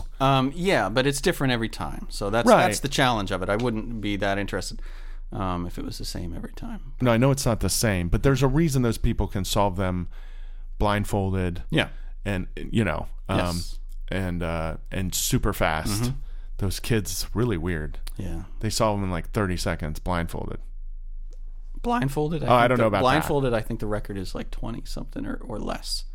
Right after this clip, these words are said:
Speaker 2: Seconds?
Speaker 1: Yeah.
Speaker 2: Jesus.
Speaker 1: I can do it in twelve.
Speaker 2: Can you really?
Speaker 1: That's my best, yeah.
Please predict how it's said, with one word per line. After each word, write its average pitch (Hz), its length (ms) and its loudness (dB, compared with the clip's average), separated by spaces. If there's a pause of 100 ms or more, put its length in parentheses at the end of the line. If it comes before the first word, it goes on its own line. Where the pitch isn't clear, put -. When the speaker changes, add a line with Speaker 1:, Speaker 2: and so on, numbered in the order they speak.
(200)
Speaker 2:
Seconds? - 640 4 (220)
Speaker 1:
Yeah. 117 200 4 (360)
Speaker 2:
Jesus. - 600 -2
Speaker 1:
I 123 120 4
can 147 220 2
do 87 160 -2
it 78 120 -8
in 80 240 -6 (200)
twelve. 98 580 -2 (800)
Speaker 2:
Can 330 260 8
you 269 100 6
really? 160 380 4
Speaker 1:
That's 131 300 0
my 110 160 4
best, 107 420 2
yeah. 110 220 0